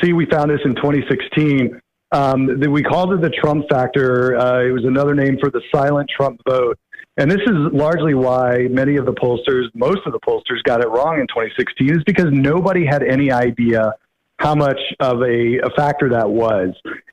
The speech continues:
And we calculated it out to be about four percent, uh, in twenty sixteen. I think it's gonna be even higher in twenty twenty. Uh,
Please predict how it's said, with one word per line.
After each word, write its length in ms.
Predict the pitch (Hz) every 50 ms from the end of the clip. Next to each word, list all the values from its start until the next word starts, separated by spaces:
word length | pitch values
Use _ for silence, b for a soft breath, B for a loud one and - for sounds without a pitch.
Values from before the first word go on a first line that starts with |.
| -
And 320 | - 135 135 131 135 127 123
we 160 | 127 156 160
calculated 760 | - 175 160 160 160 165 165 151 139 135 135 127 135 131 131
it 140 | 135 131 135
out 180 | 127 127 127 127
to 40 | 120
be 140 | 127 123
about 240 | 123 117 117 117 110 - -
four 160 | 135 139 139
percent, 600 | 131 - - 127 - - - 139 127 120 113 110 _ _ _ _ _ _ _ -
uh, 460 | - 123 120 120 117 120 120 120 117 -
in 140 | 135 123
twenty 320 | 120 - - 139 127 110 - -
sixteen. 500 | - - - - - - 143 131 123 117 117 135
I 140 | 135 135
think 160 | 139 156 151 147
it's 200 | 147 - - -
gonna 180 | 147 143 131
be 100 | 123 131 131 127
even 160 | 127 117 117
higher 560 | 110 104 - 143 139 139 139 131 123 117 113 110
in 160 | 123 120 110
twenty 320 | - - 139 127 117 110
twenty. 460 | - - - 135 127 110 107 101 101 _ B B _ _ _ _ -
Uh, 180 | - 127 123